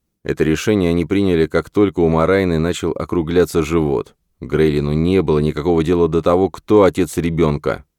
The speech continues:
Он думал только о том, что это будет его ребенок. Вот почему они с Марайной задумали этот побег.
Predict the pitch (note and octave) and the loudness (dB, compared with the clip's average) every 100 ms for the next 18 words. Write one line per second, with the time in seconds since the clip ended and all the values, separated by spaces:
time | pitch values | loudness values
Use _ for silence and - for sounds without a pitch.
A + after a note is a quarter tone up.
0 | _ - C#2+ C#2 C#2+ C2+ D2+ C#2+ - C2 | _ -10 -8 -4 -4 -2 -4 -4 -4 -6
1 | - E2+ D2+ - D2+ D2 C#2 D#2+ C#2 C#2+ | -4 -4 -4 -4 -4 -2 -6 -6 -8 -10
2 | - _ C#2+ C2+ E2 D#2+ E2+ C2+ C#2+ D2+ | -14 _ -12 -6 -4 -2 -2 -2 -4 -4
3 | D2+ A1 G1+ _ _ _ _ _ _ - | -4 -4 -14 _ _ _ _ _ _ -10
4 | D#2+ A2+ A#2+ D#2+ F2 F2 E2+ D#2+ - E2 | -2 0 0 -2 0 0 2 0 -2 -2
5 | D#2 F2 F2+ D#2+ C#2+ D2+ D2 E2+ D#2 C#2+ | 2 2 2 0 0 0 0 0 0 -2
6 | C#2 C2+ - D2+ C#2+ C2+ A1 - | -4 -8 -4 -2 -2 -6 -8 -12